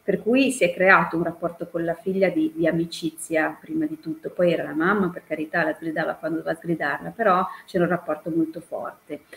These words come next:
Cristina, se mi vuoi aiutare nella, in questo, in questo momento, se mi vuoi dire cosa pensi della, della lettura che, che ho, che ho vissuto io, eh,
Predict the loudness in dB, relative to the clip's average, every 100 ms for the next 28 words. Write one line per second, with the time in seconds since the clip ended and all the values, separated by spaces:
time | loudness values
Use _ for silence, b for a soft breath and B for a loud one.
0 | B 0 2 6 6 6 6 6 6 8
1 | 8 6 4 6 6 8 8 6 4 6
2 | 6 4 B B -2 2 2 0 0 4
3 | 6 6 4 0 -2 -2 -2 4 4 6
4 | 6 6 6 6 6 4 4 2 2 4
5 | 4 4 2 4 2 2 2 4 6 4
6 | 2 2 8 8 8 4 6 8 8 6
7 | 4 4 4 6 6 4 2 0 -2 b
8 | b _ 2 4 6 4 2 2 2 2
9 | 0 0 4 4 4 6 4 4 0 _
10 | _ _ _ _ _ _ _ -20 0 6
11 | 8 6 4 2 0 -4